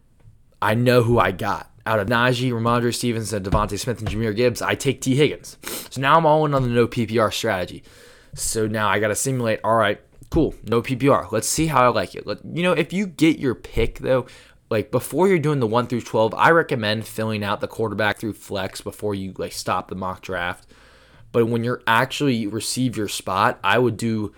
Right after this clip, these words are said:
about two or three full mock drafts of, okay, do I like this pick? Do I wanna stay here? Do I wanna take Joe Burrow in the fourth?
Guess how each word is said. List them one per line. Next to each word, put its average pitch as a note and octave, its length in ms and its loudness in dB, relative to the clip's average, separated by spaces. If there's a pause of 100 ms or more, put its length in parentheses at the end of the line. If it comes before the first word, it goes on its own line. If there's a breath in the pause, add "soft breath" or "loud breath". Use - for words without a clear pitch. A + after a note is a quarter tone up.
(300 soft breath)
about G#2 360 -2
two D#3 300 0
or C3+ 80 4
three B2 360 0
full B2+ 800 2 (380 soft breath)
mock G#2 360 0
drafts F#2 640 -4 (280 soft breath)
of, G#2 120 -2
okay, F#2+ 500 -2
do A2+ 120 -4
I F#2+ 120 0
like G#2 440 -2
this G2 180 -4
pick? - 280 -10 (420 loud breath)
Do B2 100 -2
I G#2+ 80 2
wanna B2 320 0
stay G#2+ 240 -2
here? F#2 320 -8 (320 loud breath)
Do B2 80 0
I A2+ 80 4
wanna C#3 200 0
take A2+ 200 -4
Joe A#2+ 200 2
Burrow A2+ 280 0
in G2+ 80 -4
the F#2+ 60 -10
fourth? - 340 -10